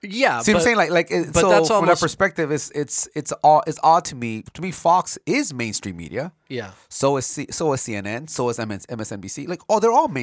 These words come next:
Speaker 1: But wouldn't
Speaker 2: media.
Speaker 1: that be like
Speaker 2: See what I'm
Speaker 1: saying
Speaker 2: saying?
Speaker 1: that maybe the biggest athlete in the world is LeBron James, and that's not the same as saying basketball is the most popular sport? In other words, you have a leader in a, in a category, which is Fox.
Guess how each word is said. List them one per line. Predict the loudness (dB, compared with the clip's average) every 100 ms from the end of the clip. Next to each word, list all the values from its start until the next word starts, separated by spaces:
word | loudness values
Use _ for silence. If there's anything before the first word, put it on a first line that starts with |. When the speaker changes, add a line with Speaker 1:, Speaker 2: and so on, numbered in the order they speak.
| 0
Speaker 1:
But |
wouldn't | 0 -2
Speaker 2:
media. | -2
Speaker 1:
that | -2
be | -2
like | -2 -2
Speaker 2:
See | -4
what | -2
I'm |
Speaker 1:
saying | 0 0
Speaker 2:
saying? | -2
Speaker 1:
that | -4
maybe | -4 -4
the | -6
biggest | -8 -6 -6 -6
athlete | -6 -6 -6 -6
in | -8
the |
world | -8 -8 -6 -6 -8
is | -10 -10 -10
LeBron | -6 -4 -4 -6
James, | -8 -8 -8 -10
and | -10
that's | -10 -10 -8
not | -8 -10
the | -10
same | -8 -10
as | -10
saying | -10 -10
basketball | -10 -8 -8 -10 -10 -10
is | -10
the |
most | -12 -12
popular | -12 -10 -10 -12
sport? | -12 -12 -14 -10
In | -4
other | 0
words, | 0 0 -4 -14 -18 -6
you | -2
have | 0
a | -2
leader | -4 -6 -6 -4 -6
in | -6 -8
a, | -8
in | -8
a | -6
category, | -4 -4 -6 -8 -10
which | -10 -12
is | -12
Fox. | -8 -6 -6 -8